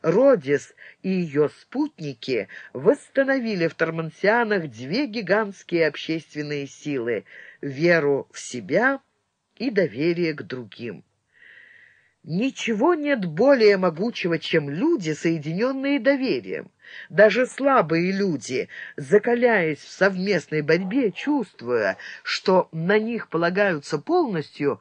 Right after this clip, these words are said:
становятся способными на величайшее самоотвержение, веря в себя как в других и в других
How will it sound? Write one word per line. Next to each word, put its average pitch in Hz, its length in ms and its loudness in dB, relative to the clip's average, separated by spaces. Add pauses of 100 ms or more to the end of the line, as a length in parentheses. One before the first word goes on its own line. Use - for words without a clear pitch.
(240)
становятся 151 580 -2
способными 175 720 -4
на 175 120 -4
величайшее 185 1040 0 (260)
самоотвержение, 190 1400 0 (300)
веря 226 520 -2
в - 60 -18
себя 220 340 0
как 202 220 2
в 147 120 -6
других 139 760 -2 (300)
и 240 140 0
в 190 80 -2
других 196 680 -2